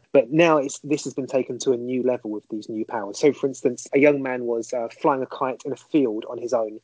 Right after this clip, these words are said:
and the police approached him. And they said, "What are you doing?" He's like, "Oh, I'm flying a kite. This is my daily exercise." And they said, "Oh,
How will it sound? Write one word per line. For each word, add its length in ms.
and 260
the 80
police 320
approached 380
him. 220
And 220
they 80
said, 140
"What 100
are 40
you 60
doing?" 160
He's 120
like, 120
"Oh, 60
I'm 100
flying 240
a 80
kite. 240
This 80
is 100
my 100
daily 260
exercise." 500
And 200
they 40
said, 140
"Oh, 200